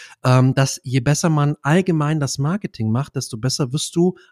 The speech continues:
auch in Zukunft gefunden und auch zitiert und wie auch immer ge-, genannt, ge-, gementioned, wie man's, äh, mittlerweile sagen würde. Ähm, und deswegen habe ich da noch ein Zitat, ähm,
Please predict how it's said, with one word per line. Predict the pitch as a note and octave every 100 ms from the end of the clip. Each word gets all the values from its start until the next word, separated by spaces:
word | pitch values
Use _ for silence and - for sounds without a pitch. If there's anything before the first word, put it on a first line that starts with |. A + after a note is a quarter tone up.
| -
auch | D3 D3
in |
Zukunft | C3+ D#3 D#3+ D3+ -
gefunden | A#2+ - F#3 F#3+ C#3+ G#3+
und | C3 B2+
auch | C3 A#2+
zitiert | - A#2 - F#3 G3 G3
und | B2 A#2+
wie | C3+
auch | D3+
immer | E3+ E3+
ge-, | C#3+ A#2 A#2 - -
genannt, | B2+ C#3+ E3 D#3 -
ge-, | C3+ B2 B2+
gementioned, | C#3+ B2+ C#3+ F3+ - F3 F#3 - - - - -
wie | D3
man's, | D3+ D3+ -
äh, | C#3+ C#3+ C#3+
mittlerweile | D3 D3 C3+ C3+
sagen | B2+ C3+ C#3+ C#3+
würde. | C#3+ E3 - - - C#3 -
Ähm, | C3 C3 C#3
und | C3+
deswegen | C#3+ D3+ C#3
habe | C#3
ich | D3+
da |
noch | C#3 C#3
ein | C3+ C#3
Zitat, | - - C3+ D3 G3+ - - - C#3 C#3+ -
ähm, | C3+ C#3 C#3 C#3 C#3+